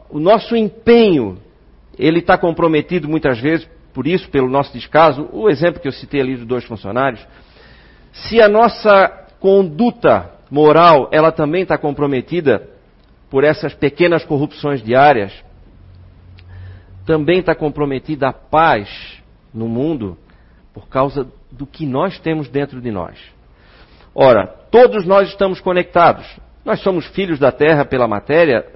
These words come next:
mas nós participamos da psicosfera da, da Terra pelo nosso pensamento. Nós estamos ligados, todos nós,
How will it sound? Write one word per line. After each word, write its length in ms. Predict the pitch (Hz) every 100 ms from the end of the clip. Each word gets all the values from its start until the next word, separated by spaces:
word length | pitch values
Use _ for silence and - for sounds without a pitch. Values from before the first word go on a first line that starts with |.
| -
mas 300 | 131 151 139
nós 240 | 151 170
participamos 880 | - 156 135 - 147 _ 185 202 143
da 100 | 120
psicosfera 680 | - - 127 113 123 120 107
da, 220 | 101 95
da 240 | - 95
Terra 460 | - 139 156 117 - _ _ _ _ _
pelo 280 | 165 196 165
nosso 440 | 151 175 196 -
pensamento. 580 | 147 135 135 107 95 -
Nós 120 | 113
estamos 260 | - 165 151
ligados, 600 | 170 123 143 180 120 - -
todos 300 | 240 175 120
nós, 280 | 107 87